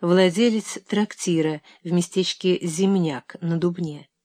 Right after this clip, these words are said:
Ему посвящена глава «Зимняк» в повести Пришвина «Журавлинная родина». Платонов, тысяча восемьсот шестидесятый, тысяча девятьсот тридцать третий,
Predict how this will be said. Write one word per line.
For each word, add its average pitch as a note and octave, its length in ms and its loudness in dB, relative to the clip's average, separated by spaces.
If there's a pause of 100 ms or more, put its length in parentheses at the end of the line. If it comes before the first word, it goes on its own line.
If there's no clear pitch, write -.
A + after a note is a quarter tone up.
(460)
Ему A3 200 4
посвящена G3+ 580 0
глава F3 580 0
«Зимняк» E3 760 -2
в - 120 -20
повести D#3+ 400 -2
Пришвина G3 680 -4 (160)
«Журавлинная E3+ 840 0
родина». C3+ 520 -8 (1080)
Платонов, A3 840 2 (260)
тысяча G3 380 -2
восемьсот F3 400 -2
шестидесятый, G#3 880 -4 (300)
тысяча B3+ 400 0
девятьсот A3+ 340 -2
тридцать G#3 420 -4
третий, D3 560 -4